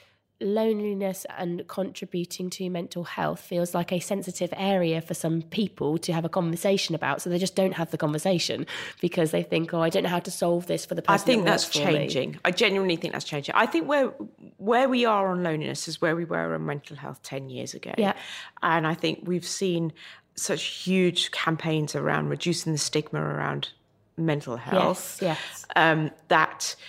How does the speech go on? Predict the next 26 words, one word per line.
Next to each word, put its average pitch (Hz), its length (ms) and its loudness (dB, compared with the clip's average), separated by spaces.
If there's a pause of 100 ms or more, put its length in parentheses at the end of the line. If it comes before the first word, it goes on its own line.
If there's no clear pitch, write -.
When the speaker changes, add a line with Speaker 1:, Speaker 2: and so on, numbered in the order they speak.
(260)
Speaker 2:
people 180 480 0
are 185 380 4
a 156 40 2
lot - 160 0
more 151 160 -4
sympathetic - 680 -8
towards 143 320 -6
having 139 160 -8
these 143 140 -6
conversations. 151 680 -4 (440)
Many 170 420 2
of 175 100 2
us 185 280 0
will 202 160 4
know 190 240 4
somebody 165 680 0 (160)
who 185 160 4
has 156 220 0
suffered 151 400 -2
from 156 400 -2 (180)
a 180 140 4
form 165 260 -2
of 151 160 -8
mental 151 240 -8
health 147 300 -6
condition, 156 640 -6